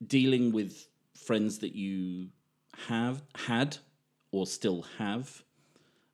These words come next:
uh, once you get sober, and also making new friends as well. Um, because I think that that's, it was certainly a concern for me when I was getting sober. It's like, well, kind of, where do I now fit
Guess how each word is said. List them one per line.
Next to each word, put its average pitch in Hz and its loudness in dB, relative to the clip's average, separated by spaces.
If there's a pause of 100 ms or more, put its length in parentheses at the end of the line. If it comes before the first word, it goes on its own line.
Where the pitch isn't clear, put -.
(140)
uh, 90 -4
once 98 -4
you 101 -6
get 98 -4
sober, 90 -4
and 156 2
also 175 2
making 139 2
new 120 4
friends 95 -6
as 92 -14
well. 90 -6 (520)
Um, 95 -2
because 117 4
I 117 6
think 123 2
that 110 0
that's, - -2 (420)
it 143 8
was 139 2
certainly 143 8
a 110 4
concern 120 4
for - -6
me 85 -2
when 95 0
I 90 -2
was 87 -6
getting 85 -4
sober. 82 -4
It's 76 -10
like, 90 -4
well, 95 -4
kind 104 0
of, 98 -4
where 110 6
do 117 2
I 104 4
now 92 2
fit - -4